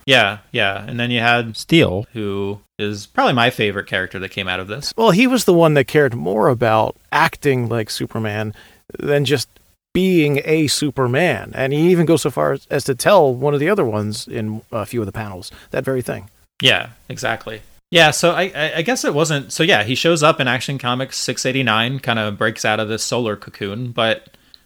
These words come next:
Speaker 1: you know, again, there's, there's, there was two other kind of events of these Superman-looking people showing up where you weren't, I guess the reader wasn't exactly sure that this really was Superman or not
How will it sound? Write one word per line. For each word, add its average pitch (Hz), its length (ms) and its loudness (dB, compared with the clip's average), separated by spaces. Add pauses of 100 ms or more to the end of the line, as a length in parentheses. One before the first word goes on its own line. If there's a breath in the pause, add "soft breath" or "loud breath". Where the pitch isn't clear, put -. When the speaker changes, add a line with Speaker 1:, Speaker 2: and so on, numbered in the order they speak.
(200 soft breath)
Speaker 1:
you 139 100 -4
know, 127 120 0
again, 127 340 0
there's, 107 260 -4
there's, 113 260 -6
there 113 180 -2
was 117 160 -6
two 147 240 -2
other 135 220 0 (260)
kind 113 200 -2
of 117 120 -6
events 107 520 -4
of 104 400 -10
these 107 440 -8
Superman-looking 107 1080 -6 (160)
people 98 480 -8 (260)
showing 101 360 -6
up 98 240 -6
where 107 220 -2
you 143 260 -8
weren't, 302 220 -4 (180)
I 151 80 -4
guess 254 160 -4
the 285 80 -6
reader 240 220 0
wasn't 170 240 -2
exactly 131 420 -2
sure 170 240 -2
that 107 140 -6
this 104 160 -8
really 120 300 -2
was 110 220 -4
Superman 101 440 -10
or - 40 -14
not - 280 -12